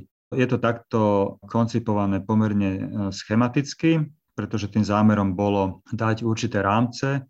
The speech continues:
pedagogickej a odbornej činnosti a poskytnúť tým zamestnancom také základné vodítko v tom, ako ju vykonávať, kde ju vykonávať, to, čo som už hovoril predtým,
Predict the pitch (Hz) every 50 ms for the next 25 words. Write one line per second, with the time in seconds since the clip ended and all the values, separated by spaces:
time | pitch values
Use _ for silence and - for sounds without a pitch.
0 | _ _ _ - _ _ _ _ - 113 110 110 107 101 110 104 110 107 110 -
1 | 120 113 107 107 104 101 110 113 101 110 110 104 107 - 117 107 107 110 107 107
2 | - - - 113 107 107 107 107 104 104 104 104 101 - _ _ _ - _ _
3 | _ _ _ - - _ - 120 113 - 123 117 - 113 107 - 113 104 107 110
4 | 107 107 104 - 110 101 - - 101 90 101 98 - 110 92 107 107 113 - 107
5 | 104 101 87 95 95 87 101 101 101 101 95 98 - - 98 95 - _ - 101
6 | 98 98 98 98 95 101 - _ _ _ _ _ _ _ _ - 117 117 110 -
7 | - 107 101 92 95 95 92 - 107 101 101 101 101 101 101 101 104 101 101 101
8 | 98 98 87 95 95 95 92 95 95 - 98 92 95 92 92 92 - - 95 -
9 | 95 90 - 101 101 92 95 101 98 98 95 95 90 - - 110 110 110 - -
10 | 113 107 104 104